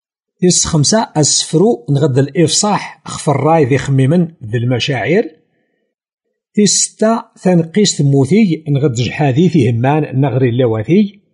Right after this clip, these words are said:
تنقيت السبعة أعاود القيسات ذو واج خيف سنث. تنقيت الثمانية أحتاج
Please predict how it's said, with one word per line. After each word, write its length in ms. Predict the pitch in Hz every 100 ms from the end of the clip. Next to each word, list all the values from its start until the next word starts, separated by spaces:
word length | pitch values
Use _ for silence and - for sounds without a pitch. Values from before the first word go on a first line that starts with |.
| _ _ _ _ _ _ _ _ _ -
تنقيت 500 | 185 165 165 226 -
السبعة 640 | 175 - 117 135 185 - 151
أعاود 340 | 123 180 151
القيسات 840 | 139 123 - 160 - 180 170 156 123
ذو 320 | 123 135 147
واج 120 | 156
خيف 220 | - 135
سنث. 340 | - 214 233 - _ _ _ _ _ _ _ _ -
تنقيت 480 | 175 165 202 233 208
الثمانية 800 | 175 - 147 147 156 220 262 -
أحتاج 540 | 170 - - 220 214